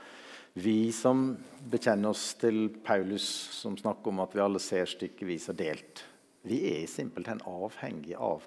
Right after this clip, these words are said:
hverandre, og av å låne hverandres briller, har han sagt, for å kunne se, eh, det store bildet. Og vi, eh, jeg tenker at det, begge dere to har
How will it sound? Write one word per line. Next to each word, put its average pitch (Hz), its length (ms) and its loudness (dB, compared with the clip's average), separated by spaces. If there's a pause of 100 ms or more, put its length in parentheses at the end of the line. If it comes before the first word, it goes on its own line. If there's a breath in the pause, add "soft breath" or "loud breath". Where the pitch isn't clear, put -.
hverandre, 92 520 -4 (240)
og - 100 -16
av 92 80 -6
å 107 80 0
låne 101 540 2
hverandres 87 580 -4
briller, 90 580 -6
har - 100 -12
han - 140 -14
sagt, - 360 -16 (420 loud breath)
for 104 160 4
å 87 80 0
kunne 87 220 -4
se, - 260 -2 (500)
eh, 90 240 -6
det 87 160 -10
store 92 320 -4
bildet. 90 380 -6 (680 loud breath)
Og 117 300 10 (320)
vi, 123 180 10 (400)
eh, 117 420 8 (680)
jeg 131 120 0
tenker 139 280 6
at 113 160 6
det, 135 500 8 (340)
begge 139 460 4
dere 147 360 4
to 107 460 0
har 98 340 4